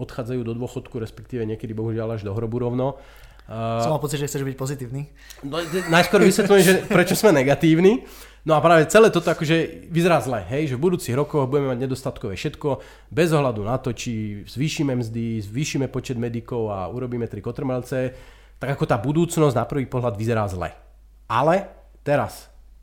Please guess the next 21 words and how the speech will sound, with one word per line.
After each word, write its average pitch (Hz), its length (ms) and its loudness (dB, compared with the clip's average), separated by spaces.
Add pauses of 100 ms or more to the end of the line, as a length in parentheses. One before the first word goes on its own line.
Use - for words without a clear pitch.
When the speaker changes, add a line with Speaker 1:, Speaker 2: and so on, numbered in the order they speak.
(240)
Speaker 1:
dajme 139 240 0
tam 123 160 -2
to 110 80 -8
pozitívne 117 480 -8
myslenie, 170 560 -4 (560)
poďme, 180 320 2
skúsme 160 400 -2
nájsť, 127 460 -4 (100)
eh, 85 40 -12 (520)
prečo 170 280 0
by 151 120 -4
tá 117 120 -6
budúcnosť 151 1000 -2
z - 160 -16
pohľadu 107 640 -2 (240)
dostupnosti 135 720 -6
zdravotnej 120 440 -6
starostlivosti 117 800 -10
pre 95 200 -12
bežného 101 360 -8
pacienta, 120 800 -6